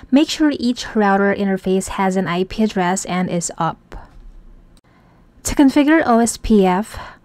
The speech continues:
we use this command to enable the O S P F process on router one, where one is the O S P F process I D. Next command is defining the networks to advertise.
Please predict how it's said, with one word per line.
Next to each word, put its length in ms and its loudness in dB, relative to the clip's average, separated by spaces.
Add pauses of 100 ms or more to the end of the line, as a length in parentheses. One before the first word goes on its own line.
we 80 4
use 240 4
this 140 0
command 420 4
to 120 0
enable 400 4
the 180 4
O 100 2
S 180 -2
P 200 -2
F 220 -2
process 580 0
on 180 4
router 420 4
one, 400 2 (340)
where 240 6
one 300 6
is 280 0
the 140 4
O 100 4
S 160 0
P 200 2
F 220 0
process 520 0
I 220 0
D. 300 -6 (1400)
Next 300 2
command 420 4
is 360 4 (160)
defining 520 6
the 100 4
networks 680 0
to 180 -4
advertise. 960 -4